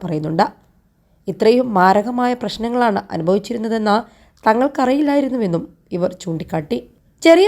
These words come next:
പ്രശ്നങ്ങളുണ്ടെന്ന് മാത്രമേ പറഞ്ഞിരുന്നുള്ളൂ എന്നും വിഷ്ണുജയുടെ സഹോദരിമാർ പറയുന്നുണ്ട്. വിഷ്ണുജയെ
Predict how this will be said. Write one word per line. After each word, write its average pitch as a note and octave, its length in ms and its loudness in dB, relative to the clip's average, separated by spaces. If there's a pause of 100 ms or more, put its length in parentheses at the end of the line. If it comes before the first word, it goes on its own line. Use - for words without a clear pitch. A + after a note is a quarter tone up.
പ്രശ്നങ്ങളുണ്ടെന്ന് D#4 760 0
മാത്രമേ G#3+ 340 -4 (120)
പറഞ്ഞിരുന്നുള്ളൂ A#3 640 -2 (100)
എന്നും F#3+ 200 -2 (460)
വിഷ്ണുജയുടെ C4 600 0 (420)
സഹോദരിമാർ C4+ 540 2 (100)
പറയുന്നുണ്ട്. E3 420 0 (500)
വിഷ്ണുജയെ A#3 460 2